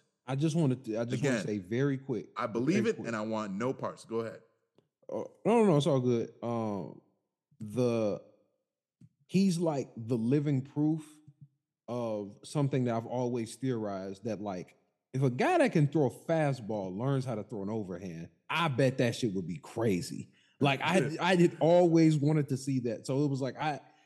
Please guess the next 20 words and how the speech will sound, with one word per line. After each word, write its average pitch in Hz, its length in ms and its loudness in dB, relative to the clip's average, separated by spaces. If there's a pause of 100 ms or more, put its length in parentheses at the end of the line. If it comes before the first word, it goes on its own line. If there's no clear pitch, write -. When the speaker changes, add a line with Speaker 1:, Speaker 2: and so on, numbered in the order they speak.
(460)
Speaker 1:
all 165 200 0
jokes 160 260 -2
aside, 139 360 -4
it 143 80 -2
was 135 120 -6
dead 123 560 -2
ass 127 340 -2
a 113 80 -4
dream 117 320 -4
come 113 200 -6
true 120 180 -8
to 107 80 -4
see 123 140 -4
this 113 180 -2
man 139 200 0
<laughs> - 20 -4
fight 160 260 0
last - 440 -4 (200)
night. 208 260 4
So 208 140 0